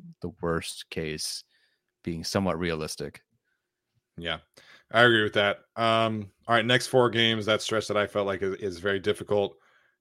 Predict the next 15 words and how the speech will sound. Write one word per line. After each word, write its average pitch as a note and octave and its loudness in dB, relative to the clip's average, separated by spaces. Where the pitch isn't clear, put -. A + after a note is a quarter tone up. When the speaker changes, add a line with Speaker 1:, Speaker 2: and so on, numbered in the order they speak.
Speaker 2:
Niners, G#2 0
Chiefs, G2 -4
Cardinals, F#2+ -4
Raiders. F#2 -6
What G2 -6
do F#2 -6
you E2+ -6
have F2 -6
there? - -10
Speaker 1:
Oh, - -6
I C#2+ -4
gotta - -8
go F#2+ -8
first. G2+ -8
Um, A2+ 8